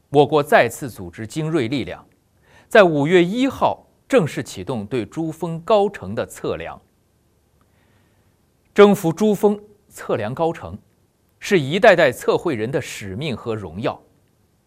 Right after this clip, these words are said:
那么，这次测量珠峰高程有哪些重要意义呢？又是如何保证测量精度，实现技术创新和突破的呢？敬请关注本期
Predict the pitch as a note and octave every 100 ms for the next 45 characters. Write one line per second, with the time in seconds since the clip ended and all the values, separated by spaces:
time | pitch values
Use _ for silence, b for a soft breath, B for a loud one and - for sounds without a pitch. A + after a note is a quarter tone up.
0 | _ _ G2+ F2 _ _ _ _ _ _
1 | _ _ _ E4+ D4 - E3 - D3+ G#2
2 | F#2+ A2 C3 A#2 B2+ A#2 A#2+ A#2 E2 E2
3 | _ _ _ B2+ C3 A2+ F#2 B2 C#3+ C3
4 | A#2+ A#2+ D3+ A2+ B2 G2 F#2+ _ _ _
5 | _ _ _ B B B D#4 - F3+ D#3+
6 | D4 - G#3 E3+ A2 D3+ D3+ - G#3+ C3
7 | C#3 F#3 C4 C#4 C#4+ C#3 - - C#3+ G3
8 | C3+ C3 - A#3+ B2 G2 F2+ - C#3 A2
9 | - F3 D#3 C#3+ - A#3+ A#3 - A3 B2
10 | G2+ - _ _ _ _ b b b b
11 | F#3 D#3+ D3 D#3 D#3+ C3 G2+ E2+ - F3